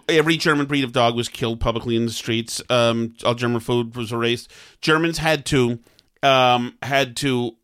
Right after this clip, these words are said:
register under Wood-, Woodrow Wilson as an alien, uh, something like an alien. I forgot what it was. It was a, it was kind of a horrific thing. Um, what was it? An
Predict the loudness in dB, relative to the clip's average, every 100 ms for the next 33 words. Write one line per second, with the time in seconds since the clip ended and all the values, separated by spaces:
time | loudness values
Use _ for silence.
0 | -4 0 0 0 0 0 2 0 0 -2
1 | 0 0 0 0 -2 -4 -6 -8 -20 _
2 | _ 2 2 2 2 -2 -6 -10 -6 -2
3 | 0 0 0 0 -2 -4 -10 _ 0 2
4 | 4 2 2 2 2 0 -4 0 2 4
5 | 2 0 -2 -4 -4 -4 -4 -4 -4 -6
6 | -6 -4 -2 0 -2 -2 -6 -10 -6 0
7 | 2 2 0 0 -2 0 -2 -2 -4 -8
8 | _ -20 _ _ _ -4 0 2 4 4
9 | 4 2 0 0 2 2 0 -2 -6 -2
10 | 0 0 -2 -8 _ -20 _ _ -2 2
11 | 4 4 2 -2 -6 -10 -18 -14 -12 -12
12 | -12 -16 -20